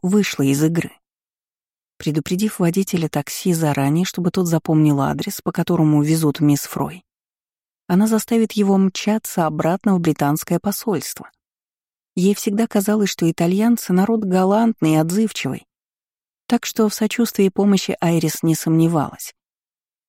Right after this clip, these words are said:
Её недавно затуманенный мозг теперь работал с удивительной скоростью. Она понимала, что успех её плана зависит от того, насколько убедительно она сможет всех обмануть.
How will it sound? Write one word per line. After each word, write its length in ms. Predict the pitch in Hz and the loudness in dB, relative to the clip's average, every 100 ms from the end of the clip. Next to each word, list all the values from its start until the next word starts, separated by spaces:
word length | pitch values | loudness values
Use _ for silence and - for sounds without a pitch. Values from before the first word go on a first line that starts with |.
| - | 0
Её 200 | 165 180 | 2 4
недавно 420 | 185 180 185 175 | 4 4 4 2
затуманенный 600 | 165 160 170 170 160 165 | 0 0 2 4 4 4
мозг 320 | 180 202 - | 2 0 -6
теперь 300 | - 147 151 | -6 -4 -2
работал 400 | 160 175 196 185 | -2 0 -2 -2
с 120 | - | -2
удивительной 500 | 175 170 190 185 190 | 0 0 0 0 0
скоростью. 640 | 190 - 190 143 - - - _ _ _ _ _ _ _ | 0 -4 -4 -4 -10 -14 -18 _ _ _ _ _ _ _
Она 200 | - 185 | 0 2
понимала, 520 | 180 180 190 190 156 143 | 4 4 6 6 4 0
что 220 | - 165 | -2 -2
успех 440 | 170 - 180 - | -2 0 0 0
её 240 | 165 147 147 | 0 2 0
плана 380 | - 202 220 | 0 2 4
зависит 540 | 180 170 202 202 170 - | 4 2 0 0 -2 -2
от 120 | - | -2
того, 300 | - 165 220 | 0 2 4
насколько 500 | 220 175 - 202 - | 2 2 -2 -2 0
убедительно 760 | 165 160 160 208 - 180 147 | -2 0 0 -2 0 0 0
она 180 | 143 143 | 2 0
сможет 440 | 139 - 208 208 - | -2 0 0 0 -4
всех 320 | - 190 - | -6 -4 -2
обмануть. 640 | 180 180 202 185 156 - | 0 2 4 4 0 -8